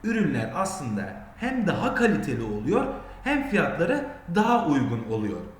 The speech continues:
Ve tabii ki de bu aradaki kazancı da network marketing şirketleri iş ortaklarına dağıtıyor. Network marketing yetmiş yıldan beri işliyor arkadaşlar.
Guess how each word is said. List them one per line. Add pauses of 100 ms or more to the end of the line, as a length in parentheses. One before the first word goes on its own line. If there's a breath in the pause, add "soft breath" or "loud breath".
(300 loud breath)
Ve
tabii
ki
de
bu
aradaki
kazancı
da (200 loud breath)
network
marketing
şirketleri (760)
iş
ortaklarına
dağıtıyor. (1400 loud breath)
Network
marketing (300)
yetmiş
yıldan
beri
işliyor
arkadaşlar.